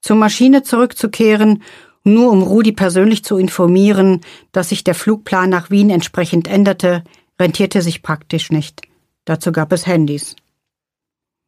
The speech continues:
Claudia beschloss, die Wartezeit auf Mariah sinnvoll zu nutzen, indem sie den Zigarrenvorrat vor Gustav ergänzte.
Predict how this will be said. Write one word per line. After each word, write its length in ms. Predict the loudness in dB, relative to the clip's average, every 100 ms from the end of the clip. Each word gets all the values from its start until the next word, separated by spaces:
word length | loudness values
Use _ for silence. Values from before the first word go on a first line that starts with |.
| _ _ _ _ _ _ _
Claudia 400 | -2 0 2 0
beschloss, 540 | 0 0 0 0 -4 -16 -20 _ _
die 100 | -2
Wartezeit 600 | 0 -2 -4 -4 -4 -4
auf 120 | -2
Mariah 540 | 0 2 0 0 0 0
sinnvoll 400 | 0 -2 -4 -4
zu 140 | 0
nutzen, 480 | 0 0 -2 -4 -4 -10 _ _ _
indem 320 | 0 2 2
sie 140 | 0 0
den 180 | 0 -2
Zigarrenvorrat 880 | -2 -2 0 -2 0 -2 0 -2
vor 220 | -4 -4 -2
Gustav 340 | -4 -6 -6
ergänzte. 520 | -6 -4 -4 -6 -10